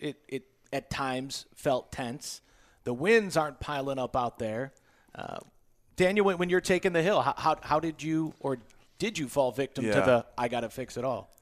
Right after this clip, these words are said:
Speaker 2: Yeah, for sure. I mean, I felt like, one, like, I put as, I put the most pressure on myself. There's not,
Speaker 1: Right.
Speaker 2: so that was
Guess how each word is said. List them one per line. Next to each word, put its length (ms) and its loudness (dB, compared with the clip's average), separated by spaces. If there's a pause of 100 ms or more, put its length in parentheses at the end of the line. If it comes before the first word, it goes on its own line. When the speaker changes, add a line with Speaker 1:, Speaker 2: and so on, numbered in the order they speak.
(160)
Speaker 2:
Yeah, 240 0
for 120 -4
sure. 300 0 (140)
I 40 -2
mean, 380 -2 (1500)
I 80 0
felt 300 8
like, 420 4 (560)
one, 260 4
like, 140 2
I 160 6
put 180 4
as, 120 2 (140)
I 100 4
put 180 0
the 60 -6
most 260 -4
pressure 320 -4
on 80 -4
myself. 520 -2
There's 220 -4
not, 340 0 (140)
Speaker 1:
Right. 120 -18
Speaker 2:
so 180 2
that 260 6
was 400 0